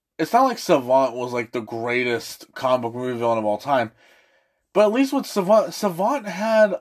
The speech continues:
a, um, he, he almost felt like a, um, uh, like a, like Doc Ock in a sense, where, you know, based,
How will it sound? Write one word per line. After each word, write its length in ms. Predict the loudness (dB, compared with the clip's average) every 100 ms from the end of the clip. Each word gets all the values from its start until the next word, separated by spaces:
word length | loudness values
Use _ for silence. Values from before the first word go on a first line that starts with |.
| -2
a, 280 | 0 2 4
um, 540 | 4 4 0 -2 -10 _ _ _ _ _ -20 _ _ _ _ _ _ _ _ _ _ _ _ -20 _
he, 300 | 0 0 -2
he 360 | -8 4 6
almost 360 | 6 4 0 2
felt 240 | 4 4
like 280 | 4 0 0
a, 200 | -2 0
um, 460 | 0 -2 -4 -6 -12 _ _ _ _ _ _ _ _ _
uh, 440 | 0 2 2 -2 -6 _ _ _ _ _ _ _ _ _ _ _ _ _ _ _ _
like 300 | -4 -4 0
a, 340 | 0 2 0 -6 _ _ _ _
like 220 | -8 -4
Doc 280 | 2 2 2
Ock 300 | 0 0 0 -6
in 100 | -10
a 100 | -10
sense, 460 | -10 -12 -12 -16 0
where, 420 | 2 4 2 -6 -20 _ -20 _ _ _ _ _ -2
you 220 | 2 4
know, 300 | 2 2 -4 _ _ _ _ _ _ _ _ _ _ _ _ _ -20 -12 4
based, 360 | 4 4 -4